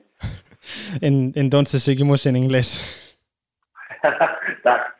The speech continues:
Speaker 1: So, Mati, um,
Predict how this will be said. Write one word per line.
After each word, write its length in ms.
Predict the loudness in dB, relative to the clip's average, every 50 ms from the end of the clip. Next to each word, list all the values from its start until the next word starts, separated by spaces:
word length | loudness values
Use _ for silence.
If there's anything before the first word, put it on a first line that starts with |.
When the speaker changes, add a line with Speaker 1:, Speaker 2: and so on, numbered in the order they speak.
| -8 -6 -6 -4 -6 -6 -8 -10 -12 -14 -20 _ _ _ -12 -12 -10 -10 -12 -12 -14 -16 -16 -18 -20 -20 _ -8
Speaker 1:
So, 560 | -2 2 2 4 4 4 4 2 2 2 0
Mati, 500 | 0 -2 -2 -2 0 2 2 4 4 4
um, 400 | 2 2 2 0 -2 -4 -6